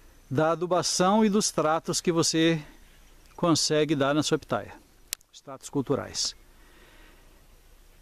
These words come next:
Eu tive pitaia aqui que produziu com nove meses.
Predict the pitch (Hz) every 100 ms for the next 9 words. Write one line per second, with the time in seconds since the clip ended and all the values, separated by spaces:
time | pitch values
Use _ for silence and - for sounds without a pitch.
0 | - - - - - 196 277 277 - -
1 | 233 262 233 226 190 - 190 208 160 190
2 | 202 208 185 160 139 214 226 190 165 202
3 | 202 175 131 107 - -